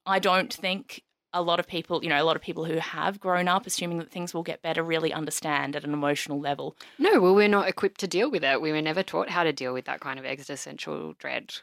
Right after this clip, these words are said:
Speaker 2: were we? I mean,
Speaker 1: Yeah.
Speaker 2: in our particular upbringing. And I think trying to explain that to parents is, is really difficult because they, again, are sort of so grounded in this idea of,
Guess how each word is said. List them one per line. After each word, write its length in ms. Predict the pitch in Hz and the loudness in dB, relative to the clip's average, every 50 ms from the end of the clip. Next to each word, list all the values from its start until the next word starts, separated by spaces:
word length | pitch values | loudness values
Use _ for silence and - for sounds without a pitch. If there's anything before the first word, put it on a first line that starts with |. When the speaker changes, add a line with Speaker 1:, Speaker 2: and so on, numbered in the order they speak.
| _ _ | _ _
Speaker 2:
were 160 | - 180 180 151 | -4 -4 -2 -2
we? 180 | 131 127 - | -2 -4 -4
I 60 | - | -4
mean, 140 | - - - | -2 0 2
Speaker 1:
Yeah. 140 | 202 180 165 | 2 2 2
Speaker 2:
in 280 | 151 156 160 - - 147 | 2 0 -2 -4 -4 -2
our 160 | 143 139 143 | 0 0 0
particular 460 | - - - 151 143 - 139 147 - | -2 -4 -8 -8 -6 -6 -6 -6 -4
upbringing. 640 | - - 180 - _ - 135 127 127 135 117 120 160 - _ - - - - - - | -2 -2 -2 -4 _ -8 -8 -8 -8 -12 -16 -18 -20 -20 _ -20 -20 -18 -18 -14 -8
And 100 | 175 180 | -2 0
I 100 | 185 170 | 0 0
think 200 | - 185 180 160 | 0 0 -2 -2
trying 200 | - 185 180 175 | 0 0 0 0
to 100 | 170 - | 0 -2
explain 500 | 160 - - - - 151 147 165 190 196 | -4 -8 -10 -10 -4 -2 0 2 4 4
that 180 | 180 143 - - | 4 2 0 -2
to 100 | - 151 | -8 -10
parents 580 | - - - 143 151 156 139 - - - - - | -10 -8 -4 -2 0 0 -2 -2 -6 -12 -10 -8
is, 180 | 170 151 - 160 156 _ - | -8 -8 -8 -14 -20 _ -6
is 180 | 165 170 160 160 | -6 -6 -6 -6
really 380 | 156 160 160 170 170 170 170 156 | -10 -8 -4 -2 0 0 0 0
difficult 560 | 180 196 208 - - - - 117 - - _ | -4 -10 -8 -8 -10 -10 -10 -14 -14 -14 _
because 380 | 143 131 - 151 151 147 139 | -18 -16 -12 -12 -12 -12 -12
they, 520 | 151 143 139 143 139 143 139 - - 135 - _ _ | -10 -6 -4 -2 0 -2 -2 -4 -6 -10 -12 _ _
again, 460 | 113 151 _ - 208 214 196 143 135 | _ -20 _ -4 -2 0 0 0 -2
are 60 | 123 | -6
sort 180 | - - 156 151 | -8 -8 -8 -8
of 80 | 143 | -8
so 180 | - - 143 135 | -6 -4 -4 -4
grounded 420 | - - 127 131 139 156 156 151 | -4 -2 -2 -2 -2 -2 -4 -8
in 120 | 143 127 123 | -10 -10 -10
this 180 | 113 - - | -10 -10 -6
idea 400 | 107 120 127 - 135 131 120 123 | -4 -4 -4 -4 -4 -2 -2 -2
of, 120 | 139 - | -2 -4